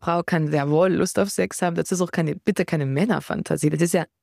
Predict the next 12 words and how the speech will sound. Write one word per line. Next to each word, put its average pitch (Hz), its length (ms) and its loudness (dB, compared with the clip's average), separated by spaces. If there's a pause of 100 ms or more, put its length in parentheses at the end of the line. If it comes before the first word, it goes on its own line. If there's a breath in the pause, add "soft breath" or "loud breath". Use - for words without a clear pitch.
(160)
eine 165 140 2
sexistische - 800 -2
Ansichtweise 151 920 0
zu 165 120 0
meinen, 135 440 -2 (680)
eine 175 220 2
Frau 156 200 -2 (240)
würde 170 260 2
keine 156 200 0
Lust - 340 -2 (160)
haben, - 420 -6
so. 190 260 0